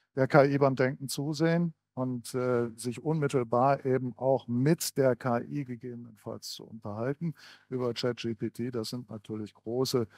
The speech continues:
Sprachmodelle, an denen wir natürlich eben auch arbeiten, das ist ja klar. Ähm, aber was mir hier eben auch nochmal ganz wichtig ist, ist diese unmittelbare Verbindung von K I, von Augmented Reality, von virtueller Welt,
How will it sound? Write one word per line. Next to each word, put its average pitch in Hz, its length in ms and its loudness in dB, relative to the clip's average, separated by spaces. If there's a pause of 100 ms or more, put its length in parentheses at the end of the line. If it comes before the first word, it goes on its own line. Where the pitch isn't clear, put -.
(140)
Sprachmodelle, 123 1120 4
an 113 100 -4
denen 117 320 0
wir 117 160 -2
natürlich 113 460 -8
eben 107 240 -14
auch 107 300 -16
arbeiten, 117 420 -8
das 107 140 -12
ist - 160 -16
ja 107 100 -10
klar. 113 320 -8 (800)
Ähm, 117 480 0
aber 127 580 8 (680)
was 135 220 0
mir 147 200 4
hier 170 340 2
eben 151 240 -2
auch 147 220 -4
nochmal 143 220 0
ganz 131 220 -2
wichtig 160 400 -6
ist, - 140 -6
ist 147 180 -8
diese 135 160 -4 (140)
unmittelbare 151 1200 6
Verbindung 147 840 2
von 185 540 2
K 139 260 2
I, 165 400 0
von 143 340 -2
Augmented 135 520 -4
Reality, 147 580 0
von 123 240 -4
virtueller 127 560 0
Welt, 131 320 2